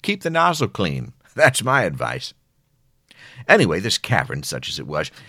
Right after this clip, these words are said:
had little porthole windows that you could look into, and inside were, uh, ponds with live goldfish swimming in circles. Multicolored aquarium stones were strewn everywhere, along with tiny plastic gems and miniature plants, and some piping that I assumed brought in fresh air to the enclosure.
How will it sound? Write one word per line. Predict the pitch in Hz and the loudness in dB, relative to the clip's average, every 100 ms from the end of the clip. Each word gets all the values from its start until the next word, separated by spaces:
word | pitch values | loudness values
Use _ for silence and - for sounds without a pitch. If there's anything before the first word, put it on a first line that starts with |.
| - | -16
had | - 196 | -4 -2
little | 214 190 | 0 -4
porthole | - 240 202 208 170 | -4 -4 -2 -2 0
windows | 180 147 71 62 | 0 0 -4 -6
that | - | -10
you | 76 | -12
could | 78 76 | -10 -6
look | 90 - | -6 -4
into, | 82 73 71 65 | -6 -6 -8 -6
and | 101 | -4
inside | 190 196 107 82 131 | -2 0 2 2 0
were, | 87 - - - | -2 -8 -16 -10
uh, | - | -8
ponds | 131 - 233 175 71 65 - | -8 -4 0 0 0 -4 -8
with | 90 | -8
live | 120 135 131 | -6 -4 -6
goldfish | 123 123 123 - - - | -6 -6 -6 -8 -8 -6
swimming | - 101 95 | -4 -4 -2
in | 85 | -4
circles. | - 104 80 - 67 - - _ _ | -4 -4 -4 -6 -8 -10 -16 _ _
Multicolored | 117 120 107 - 113 110 | 0 0 -2 -4 -4 -4
aquarium | 107 - 113 101 107 | -6 -2 0 0 -2
stones | 107 - 104 113 120 | -6 -2 -2 -2 -6
were | 95 | -6
strewn | - 123 117 | -6 -4 -4
everywhere, | 104 107 113 110 120 | -4 -6 -8 -6 -4
along | 110 95 110 | -2 -4 -6
with | 95 | -4
tiny | 120 117 98 | -2 -2 -4
plastic | 113 107 - 95 | -4 -4 -6 -10
gems | 98 98 110 | -6 -6 -6
and | 107 110 | -6 -4
miniature | 143 120 - | -4 -2 -4
plants, | 107 - 90 76 - - _ _ | -6 -6 -8 -8 -14 -16 _ _
and | 85 | -10
some | - 107 | -6 -6
piping | 92 - 139 90 85 | -2 0 0 -2 -8
that | 82 | -6
I | 76 | -6
assumed | 87 - 110 82 | -6 -6 -6 -4
brought | 82 104 | -2 -2
in | 95 | -2
fresh | 92 - 147 - | -8 -4 -2 -2
air | - 147 76 | 0 0 0
to | 69 - | -6 -12
the | - | -12
enclosure. | 85 - 85 95 - - | -12 -8 -6 -6 -8 -10